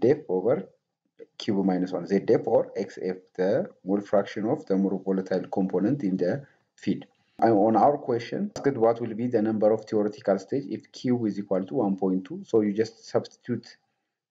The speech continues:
the value of Q in one, one point two here, and the value of X F or, uh, the mole fraction of cyclopentane here is zero point three five.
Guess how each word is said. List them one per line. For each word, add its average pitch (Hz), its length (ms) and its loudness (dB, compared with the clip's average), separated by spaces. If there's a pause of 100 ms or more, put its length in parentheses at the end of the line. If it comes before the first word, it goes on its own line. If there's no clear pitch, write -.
(120)
the 104 100 4
value 110 320 2
of 104 180 -4
Q 123 300 -6
in 110 180 -2
one, 107 220 0 (220)
one 107 220 0
point 104 280 0
two 110 120 -6
here, 117 360 -4 (540)
and 101 160 4
the 101 80 6
value 107 240 4
of 110 100 -4
X - 260 -4
F 123 160 2
or, 98 280 2 (160)
uh, 95 320 2
the 101 120 2
mole 104 180 2
fraction 107 640 -2
of 98 220 -6
cyclopentane 107 1000 -2
here 113 300 -6
is 98 220 -6
zero 98 240 -4
point 98 360 -4
three 101 280 -6
five. 98 340 -2